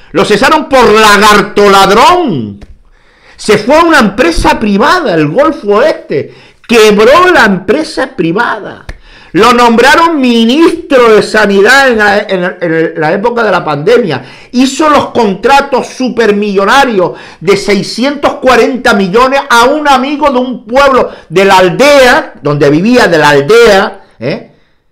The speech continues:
O sea, le hizo un contrato de seiscientos cuarenta millones de euros, el contrato más op-, opaco de la historia del mundo. A est-, este rata retrasado, Golfo, hizo eso.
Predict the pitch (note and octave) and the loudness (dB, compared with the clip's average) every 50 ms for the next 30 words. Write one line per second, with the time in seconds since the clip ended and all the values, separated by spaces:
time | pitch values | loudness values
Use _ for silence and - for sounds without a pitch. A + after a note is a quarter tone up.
0 | _ _ _ _ - - E3 A2 - - _ _ _ _ _ _ _ - F3 F3+ | _ _ _ _ -6 -4 -4 -4 -6 -10 _ _ _ _ _ _ _ -4 -2 0
1 | F#3 C4 B3+ - D#4 D4+ C#4 - C4+ A#3+ A#3 B3 C4+ C#4+ - - C#4+ - C4 A#3 | 0 0 0 0 -2 -2 -2 0 0 0 2 0 -2 -2 -2 -2 -2 0 2 0
2 | A3+ - - - C#4 D#4 D#4 - - - - B3 A#3+ A3+ A#3 D4+ D#4+ D#4+ D#4 C#4+ | 0 0 -2 -4 -6 -4 -4 -4 -6 -4 -2 0 0 2 0 0 -2 -2 -2 -2
3 | A#3 G#3 F3 D#3 E3+ A#3+ C#4+ D#4 E4+ E4 - A3+ F3+ E3+ F#3 G3 G#3 B3 D#4 E4 | -2 -2 -4 -2 0 0 0 0 -2 -4 -8 -6 -4 0 2 2 2 2 2 0
4 | D4+ C4+ G#3+ G3 F#3 F3 F3+ F#3+ F#3+ F3 - A#3+ C4+ C4 C4 C4 C4 B3+ G#3+ G3+ | -4 -2 -2 -2 -2 -4 -4 -6 -8 -6 -6 -6 -6 -6 -6 -6 -4 -4 -2 -2
5 | F#3 - - - - - - - - - - - - - C4 C#4 B3 D#4 C#4 C4 | -2 -4 -4 -6 -12 -20 -20 -20 -14 -8 -6 -4 -2 0 -2 0 0 0 0 0
6 | A#3+ A3 G3 - - - - B3+ C4+ D4+ C#4+ C#4+ C4+ B3 G3+ G3+ A#3+ C#4+ D4+ D4+ | 2 0 0 -2 -2 -2 0 0 2 2 2 2 2 2 2 0 -2 -2 -4 -4
7 | B3 F3 C3+ C3 A2+ G#2 - - - - - _ _ _ _ _ _ _ _ _ | -6 -6 -4 -6 -6 -8 -10 -16 -20 -20 -20 _ _ _ _ _ _ _ _ _
8 | _ _ - - G#3+ B3 A#3+ - - - - A3 A3+ - D#4 C#4 B3 C4+ C4 A#3 | _ _ -4 -2 -2 -2 -4 -8 -10 -6 -6 -4 -2 0 0 2 2 2 2 2
9 | A#3 A#3+ B3+ C#4 D4 D4 C#4+ C#4 A#3 A3 F#3+ G#3+ A3+ G#3+ - G3 F#3+ F3 - - | 2 2 2 4 2 2 2 0 0 0 0 -2 -2 -2 -2 -2 -4 -4 -2 -2
10 | A#3 C#4 C#4+ C4+ A#3+ A3 F#3 D3+ B2+ - - - - C#3+ D3 B2 F3+ G#3 B3+ C#4 | 0 2 2 2 2 0 0 -2 -2 -6 -12 -14 -12 -10 -6 -2 0 2 2 2
11 | C4 A3+ - - - F3+ D#3 C#3+ C#3+ C#3+ - - - - - - _ - G3+ G#3 | 2 0 -2 -4 -4 -4 -4 -4 -6 -8 -12 -16 -18 -20 -20 -16 _ -6 -6 -4
12 | G3 - C4 B3 A#3+ A#3 C4+ C4+ - - - E3+ A2+ G#2+ | -2 -2 0 2 2 2 2 0 -2 -6 -8 -8 -8 -10